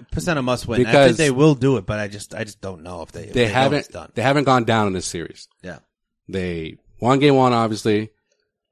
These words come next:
Speaker 2: And they lost game two. So if they're able to win game three, and even if they lose game four, it's like, all right, it's, it's
Speaker 1: They
Speaker 2: tied up
Speaker 1: haven't,
Speaker 2: again.
Speaker 1: but they
Speaker 2: So
Speaker 1: haven't
Speaker 2: they
Speaker 1: gone
Speaker 2: never
Speaker 1: down in the series.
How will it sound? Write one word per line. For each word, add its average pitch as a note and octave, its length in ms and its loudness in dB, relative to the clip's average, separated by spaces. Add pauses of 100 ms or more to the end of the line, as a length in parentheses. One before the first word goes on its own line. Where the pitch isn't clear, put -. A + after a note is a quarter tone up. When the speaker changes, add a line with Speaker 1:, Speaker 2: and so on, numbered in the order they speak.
Speaker 2:
And F2+ 80 -14
they F#2 60 -8
lost A#2+ 260 4
game B2+ 160 2
two. A2 220 0
So G2+ 240 -4
if G#2 180 -8
they're B2+ 140 2
able C3 180 0
to A2+ 140 -2
win B2+ 260 4
game D#3 200 2
three, D#3+ 480 2
and A2 160 -6
even F#3 140 8
if E3+ 60 2
they F#3 80 6
lose F#3+ 180 8
game F#3 160 2
four, E3+ 180 0
it's C3+ 80 -2
like, C#3 100 -2
all F#3+ 60 4
right, D3+ 140 2
it's, - 260 -14
it's F3 80 0
Speaker 1:
They C#3 60 -4
Speaker 2:
tied G3 120 6
up A#3 160 8
Speaker 1:
haven't, F3+ 40 6
Speaker 2:
again. G#2+ 340 4
Speaker 1:
but D3 140 -10
they D3 80 -6
Speaker 2:
So D3+ 100 2
Speaker 1:
haven't C3+ 80 4
Speaker 2:
they C3+ 120 0
Speaker 1:
gone C#3 80 0
Speaker 2:
never C3+ 60 -4
Speaker 1:
down A#2 320 -6
in A2 120 -12
the G2+ 80 -14
series. A2+ 520 -10